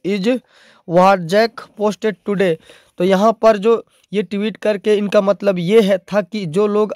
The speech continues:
अभी मेटावर्स में ट्रस्ट नहीं रखते और गेमिंग में ट्रस्ट नहीं रखते उनके लिए ये ट्वीट रखा गया है कि दो हज़ार अट्ठाईस के बाद एक फ्यूचर में के प्लानिंग है, मेटावर्स के प्लान है और एनएफ़टी का जो दौर आने वाला है इसको लेकर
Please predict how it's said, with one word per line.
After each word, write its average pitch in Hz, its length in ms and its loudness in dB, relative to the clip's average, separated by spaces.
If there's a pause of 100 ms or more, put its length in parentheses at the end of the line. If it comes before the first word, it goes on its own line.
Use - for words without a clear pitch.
अभी 180 220 0
मेटावर्स 196 560 0
में 208 100 -4
ट्रस्ट - 380 -4
नहीं 185 220 -2
रखते 196 360 -2
और 185 180 2
गेमिंग 190 360 0
में 190 100 -2
ट्रस्ट 196 300 -2
नहीं 196 220 2
रखते 190 380 -2
उनके 196 320 -4
लिए 208 140 0
ये 196 160 2
ट्वीट 196 400 -6
रखा 185 300 0
गया 175 220 2
है 156 120 0 (480)
कि 226 80 -4
दो 220 160 2
हज़ार 202 400 2
अट्ठाईस 185 480 -2
के 208 140 -8
बाद 196 340 2
एक 196 260 -2
फ्यूचर 202 420 -2
में 214 220 -2 (380)
के 208 80 0
प्लानिंग 190 520 2
है, 143 100 -2 (500)
मेटावर्स 214 640 0 (120)
के 226 120 -2
प्लान 185 380 0
है 160 100 0
और 202 280 2 (120)
एनएफ़टी 208 420 -4
का 214 160 -2
जो 202 200 0
दौर 202 280 4 (100)
आने 180 240 0
वाला 202 320 2
है 202 120 0
इसको 208 240 -8
लेकर 196 360 0